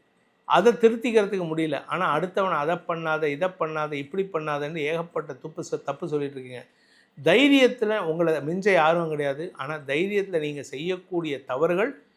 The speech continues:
வெளி உலகுக்கு பட்டவர்த்தமா தெரியும். இந்த மீன ராசியை பொறுத்த வரைக்கும் குடும்ப தலைவிகள்,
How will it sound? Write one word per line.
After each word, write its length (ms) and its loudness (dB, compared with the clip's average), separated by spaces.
வெளி 280 4
உலகுக்கு 720 2
பட்டவர்த்தமா 840 10
தெரியும். 220 4
இந்த 240 2
மீன 340 6
ராசியை 380 4
பொறுத்த 340 0
வரைக்கும் 540 0
குடும்ப 360 6
தலைவிகள், 640 2